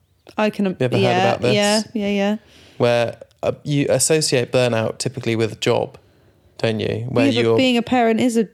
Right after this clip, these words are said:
Speaker 1: full-time, you never get a break job.
Speaker 2: Absolutely,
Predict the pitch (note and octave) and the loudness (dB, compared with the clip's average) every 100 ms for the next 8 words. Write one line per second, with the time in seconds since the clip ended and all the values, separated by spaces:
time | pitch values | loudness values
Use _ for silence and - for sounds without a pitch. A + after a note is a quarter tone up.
0 | - - A#3+ G#3+ A3 G#3 G3+ G#3 G3+ G3+ | -10 -2 0 0 0 0 0 -2 -2 -2
1 | G#3 G#3+ G#3+ G#3 G3+ G#3 G#3 A3 A3+ E3 | 0 2 0 0 0 0 0 0 0 -2
2 | - - C#3 - B2+ D#3 - A2+ A2+ | -6 -4 -4 0 0 0 0 -2 -4